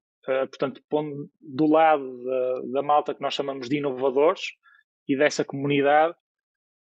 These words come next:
esse talento muitas vezes está a ser mal utilizado ou não sabe quais são os desafios destas empresas e, portanto, nós entramos aqui como um facilitador ou um intermediário neste processo.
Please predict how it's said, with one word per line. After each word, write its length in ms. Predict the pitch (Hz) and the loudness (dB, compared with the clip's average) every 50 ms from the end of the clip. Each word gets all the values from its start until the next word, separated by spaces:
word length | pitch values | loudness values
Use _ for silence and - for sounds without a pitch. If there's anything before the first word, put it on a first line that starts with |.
| _ | _
esse 280 | - 170 180 175 - - | 0 0 0 0 -2 -2
talento 640 | - 190 175 160 170 175 190 196 196 - 202 208 240 - | 0 0 2 2 2 2 2 0 -2 -6 -10 -12 -12 -8
muitas 340 | 156 165 175 - 180 160 | -6 -6 -4 0 -2 -2
vezes 220 | 135 156 180 170 - | 2 2 0 0 0
está 180 | - - 175 | -2 -2 -2
a 40 | 160 | -2
ser 240 | - - 180 165 160 | 0 0 0 0 0
mal 220 | 160 175 175 170 | 0 0 2 2
utilizado 720 | 165 160 - 165 143 147 147 131 147 196 208 220 214 196 175 | 2 0 -2 -2 0 0 0 0 0 0 0 0 0 0 0
ou 160 | 151 147 147 | 0 0 0
não 120 | 147 156 | -2 -6
sabe 360 | 151 - - 170 160 160 151 - _ _ _ - | -6 -2 0 2 2 2 2 -2 _ _ _ -2
quais 180 | - 165 165 - | 0 0 0 0
são 160 | - 160 160 | -2 -6 -6
os 120 | 151 131 | -6 -6
desafios 380 | 123 147 151 - - 165 160 143 | -4 -4 -4 -2 -2 -2 -2 0
destas 300 | 156 147 - - 147 139 | 0 -2 -4 -4 -10 -10
empresas 600 | 147 139 - - 160 185 190 185 175 185 180 - - _ _ _ _ - | -8 -8 -4 -2 0 2 2 0 0 -4 -6 -6 -8 _ _ _ _ -4
e, 80 | - 160 | -4 -4
portanto, 340 | - - - 185 175 156 - | -4 -2 -4 -4 -4 -2 -2
nós 240 | 170 175 175 160 | 0 2 2 2
entramos 440 | 175 180 156 - 185 185 180 160 160 | 2 -2 0 0 0 0 0 0 -2
aqui 320 | 175 165 - - 185 196 202 208 - _ _ _ _ _ _ _ _ | -2 -2 -2 -4 -2 -2 -2 -4 -8 _ _ _ _ _ _ _ _
como 200 | - 185 185 185 | -2 0 2 2
um 60 | 190 170 | 0 0
facilitador 920 | - - 196 - - - 175 170 165 - 156 139 151 160 170 185 185 170 | 2 0 0 0 0 0 0 2 4 2 2 2 4 4 4 4 4 4
ou 60 | 160 156 | 2 2
um 400 | 151 147 156 175 - - 160 165 | 0 -2 -6 -6 -6 -4 -4 -4
intermediário 600 | 156 160 156 160 156 135 160 160 160 160 160 160 | -2 -2 -4 -4 -2 0 2 4 4 4 2 0
neste 200 | 160 156 - - | -2 -6 -6 -10
processo. 520 | - - - - 143 123 - - - _ | -10 -8 -2 -2 -2 -2 -4 -8 -20 _